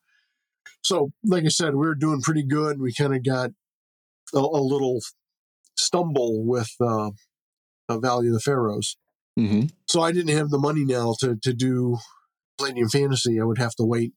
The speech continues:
Speaker 1: probably another six months or a year. And, uh, Tom Bartold, who was one of my original defilers in my, in my fantasy game,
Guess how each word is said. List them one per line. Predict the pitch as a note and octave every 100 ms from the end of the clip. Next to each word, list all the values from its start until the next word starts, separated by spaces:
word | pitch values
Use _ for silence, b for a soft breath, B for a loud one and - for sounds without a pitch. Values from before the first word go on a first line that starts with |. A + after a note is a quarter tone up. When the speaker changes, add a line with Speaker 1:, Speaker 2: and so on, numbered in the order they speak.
| _ -
Speaker 1:
probably | A2+ G#2+
another | G#2+ A2+ A2+
six | - A#2+ -
months | A2+ G#2+
or | A#2
a | A2
year. | A2+ B2+ A2+ - _ _ _ -
And, | C3+ B2+ A#2 A#2
uh, | A#2+ A#2 A2+ G#2+ -
Tom | D#3+ D3
Bartold, | C#3 D3 D3+ C3+ A2+
who | B2+
was | A#2+
one | C#3+
of | C#3
my | C3 C3
original | C3 B2+ C3 A#2+
defilers | G#2+ - B2 C3 B2+ A2 G#2 -
in | A#2+
my, | A#2
in | A2
my | A#2 A2
fantasy | - B2+ B2 A#2+
game, | A2 A2 G#2+ G2+